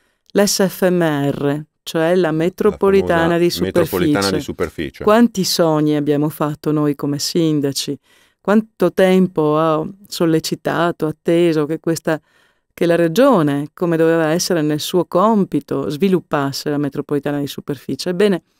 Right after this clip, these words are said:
Speaker 1: dopo quindici anni siamo più o meno, <laughs> più o meno al primo stralcio.
Speaker 2: Eh, arriverà mai questa metropolitana di superficie?
Speaker 1: Ecco, eh, arriverà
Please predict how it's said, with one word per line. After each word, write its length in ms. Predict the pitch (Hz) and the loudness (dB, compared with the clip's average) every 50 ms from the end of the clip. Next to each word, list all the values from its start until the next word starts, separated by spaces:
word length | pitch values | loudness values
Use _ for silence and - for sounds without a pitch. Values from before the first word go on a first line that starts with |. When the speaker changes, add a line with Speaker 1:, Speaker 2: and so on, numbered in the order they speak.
| _ _ _ - - _ _ | _ _ _ -20 -20 _ _
Speaker 1:
dopo 400 | - - 208 240 247 - - - _ | -4 0 0 0 0 0 -2 -4 _
quindici 560 | - - 240 254 254 233 196 185 180 - - | -2 2 4 6 6 6 4 4 0 -2 -2
anni 520 | 160 147 143 143 143 143 156 175 208 226 - _ _ _ _ _ _ _ _ - | -2 -2 -2 -2 -2 0 0 0 -2 -2 -4 _ _ _ _ _ _ _ _ -10
siamo 460 | - - 220 196 175 160 165 160 175 - _ _ | -4 0 2 2 4 2 2 0 -2 -4 _ _
più 220 | - 233 247 240 220 | 0 2 4 6 6
o 200 | 202 190 190 190 | 6 6 6 6
meno, 640 | 196 180 156 151 151 156 165 165 170 170 156 151 - - 123 127 | 4 4 4 2 2 2 2 2 0 -2 -4 -8 -12 -8 -8 -8
<laughs> 160 | - - - | -8 -10 -6
più 160 | - 233 226 | -2 2 4
o 80 | 196 175 | 4 4
meno 320 | 175 170 160 156 156 165 | 4 2 0 0 0 0
al 140 | 170 175 - | 0 0 0
primo 300 | - - 190 190 185 185 | 0 2 2 4 4 4
stralcio. 680 | 180 - - - 151 139 135 139 139 - - - 95 87 | 2 0 -2 -4 -2 -2 -2 -4 -4 -6 -6 -6 -6 -6
Speaker 2:
Eh, 40 | 80 | -6
arriverà 420 | 90 92 101 107 104 113 107 110 | -4 -2 -2 2 2 4 4 4
mai 360 | 110 117 135 127 85 71 69 | 2 2 2 2 0 -2 -4
questa 340 | - - 82 - - 90 87 | -6 -6 -8 -6 -6 -6 -6
metropolitana 1000 | 82 82 82 76 78 80 90 90 - - 90 - 98 90 85 - 101 90 90 87 | -4 -6 -6 -6 -4 -4 -4 -4 -4 -4 -4 -4 -4 -4 -4 -2 -4 -2 -2 -2
di 80 | 85 | -4
superficie? 680 | 82 - 87 78 90 85 - 117 107 - - 80 76 _ _ _ _ - | -6 -6 -6 -8 -6 -6 -6 -6 -6 -6 -8 -12 -14 _ _ _ _ -4
Speaker 1:
Ecco, 440 | - 208 160 - - - 151 147 - | -2 -2 -2 -2 -4 -4 -6 -6 -4
eh, 480 | 302 254 190 180 180 170 170 165 170 - | -2 0 2 2 2 2 2 0 0 -2
arriverà 680 | - 214 226 254 277 254 277 262 269 285 302 311 294 | 0 0 2 2 4 6 6 6 6 6 4 2 0